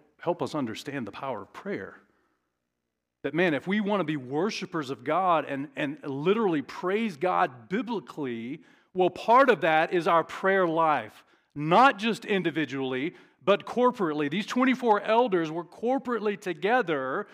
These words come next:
and they had the prayers of the saints. Let me just ask you a question, man. Would your prayer life be able to fill up a vial, however big a vial is?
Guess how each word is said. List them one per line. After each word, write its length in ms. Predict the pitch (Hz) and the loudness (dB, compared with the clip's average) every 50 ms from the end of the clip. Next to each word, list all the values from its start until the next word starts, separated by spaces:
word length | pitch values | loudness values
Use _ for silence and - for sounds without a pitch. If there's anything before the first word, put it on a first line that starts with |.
| - _ _ | -20 _ _
and 160 | - 165 180 185 | -4 -2 2 4
they 140 | 214 202 | 4 4
had 320 | 165 147 214 240 247 214 185 | 4 4 4 4 2 2 2
the 80 | 175 | 0
prayers 680 | 165 - - - 226 233 233 240 240 233 233 233 220 - | 0 0 -2 -2 0 4 4 6 6 6 4 2 0 -2
of 340 | - 202 196 202 160 143 143 | 0 2 2 2 0 -2 0
the 260 | 196 185 180 175 175 - - _ _ _ | 2 2 2 2 0 -4 -12 _ _ _
saints. 1120 | - - - - - 240 240 233 220 190 160 - - - - - - - - - - - _ _ _ _ _ _ _ _ _ _ _ _ _ _ _ | -16 -14 -12 -2 0 2 2 4 2 2 0 -4 -8 -12 -12 -12 -12 -14 -16 -18 -20 -20 _ _ _ _ _ _ _ _ _ _ _ _ _ _ _
Let 40 | - | -16
me 60 | 160 | -14
just 120 | 147 127 - | -10 -4 -4
ask 220 | 151 143 139 - | -2 -2 -4 -6
you 60 | 143 | -10
a 40 | 127 | -12
question, 420 | - - 160 175 156 - - 120 110 | -6 -4 -4 -4 -4 -6 -10 -10 -8
man. 260 | 117 123 131 127 120 | -8 -8 -6 -6 -6
Would 240 | 123 131 117 113 113 | -6 -6 -6 -8 -6
your 240 | 131 147 165 185 | -2 0 0 0
prayer 600 | 175 - - - 165 180 190 180 139 131 127 127 123 - | -2 -4 -8 -6 -4 -2 -2 -2 -2 -2 -4 -6 -8 -8
life 800 | 139 135 135 151 170 160 143 131 190 - - - - - - _ _ _ _ _ _ _ _ _ _ _ _ _ | -6 -2 0 0 0 0 -2 -4 -6 -8 -10 -14 -20 -20 -20 _ _ _ _ _ _ _ _ _ _ _ _ _
be 220 | - 160 180 202 - | -6 -4 -4 -2 0
able 340 | 175 180 208 202 185 185 175 | 2 2 2 2 0 -4 -4
to 140 | - 175 147 | -4 -8 -10
fill 340 | - - - 180 180 180 175 | -10 -8 -6 -4 -4 -4 -4
up 140 | 170 175 | -4 -4
a 60 | 165 143 | -6 -4
vial, 640 | 127 151 156 165 160 151 131 107 104 98 87 - - - _ _ _ _ _ _ _ _ _ _ _ _ _ _ _ _ _ _ _ _ | -2 -4 -2 -2 -2 -4 -4 -6 -10 -12 -14 -18 -20 -20 _ _ _ _ _ _ _ _ _ _ _ _ _ _ _ _ _ _ _ _
however 240 | 135 139 135 127 127 | -6 -4 -4 -6 -4
big 220 | 110 131 131 120 | -2 -2 -2 -2
a 60 | 131 | -2
vial 360 | 117 120 127 127 127 120 123 143 | -2 -2 -2 0 -2 -2 -2 -4
is? 460 | 165 139 98 87 - - - - | -4 -4 -6 -6 -10 -18 -20 -20